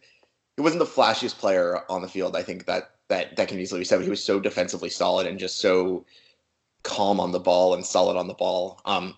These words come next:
always had a, a bit of a, a wonder goal in him at times. Um, I don't think, I was kinda watching back. <laughs> It was like, I don't even think Juninho scored what would be considered a conventional goal in an L A Galaxy jersey. I mean, it was just always,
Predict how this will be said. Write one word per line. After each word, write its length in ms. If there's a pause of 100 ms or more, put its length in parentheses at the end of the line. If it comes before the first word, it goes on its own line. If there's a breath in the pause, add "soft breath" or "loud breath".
always 220
had 120
a, 160 (140)
a 80
bit 140
of 60
a, 160 (280)
a 40
wonder 360
goal 200
in 80
him 200
at 100
times. 500
Um, 300
I 60
don't 120
think, 320 (300 soft breath)
I 120
was 60
kinda 160
watching 280
back. 280
<laughs> 20
It 40
was 140
like, 200 (380)
I 80
don't 80
even 180
think 140
Juninho 380
scored 260
what 120
would 120
be 80
considered 380
a 40
conventional 540
goal 280
in 60
an 100
L 100
A 80
Galaxy 400
jersey. 320
I 20
mean, 120
it 60
was 140
just 140
always, 580